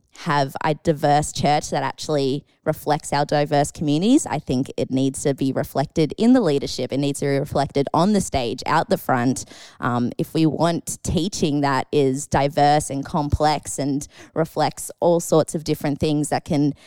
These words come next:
reach all sorts of people, both evangelistically, but also just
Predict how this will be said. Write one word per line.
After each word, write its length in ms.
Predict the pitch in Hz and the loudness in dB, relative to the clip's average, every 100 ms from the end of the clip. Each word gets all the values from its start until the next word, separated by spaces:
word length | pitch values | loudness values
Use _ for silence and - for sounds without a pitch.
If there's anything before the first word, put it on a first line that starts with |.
| - - - | -20 -20 -4
reach 300 | 170 165 - | 0 0 2
all 160 | 170 160 | 2 2
sorts 300 | - 160 202 | 2 0 0
of 80 | |
people, 560 | - 160 - 143 143 151 - - | 0 0 2 4 4 2 -4 0
both 220 | 147 147 | 0 2
evangelistically, 1160 | - 156 156 156 151 - 147 - 151 - 156 147 | 0 0 0 0 0 0 -2 -2 -6 -4 -2 0
but 120 | 143 | 2
also 320 | 143 - 147 | 2 2 -2
just 260 | 151 143 | -2 -6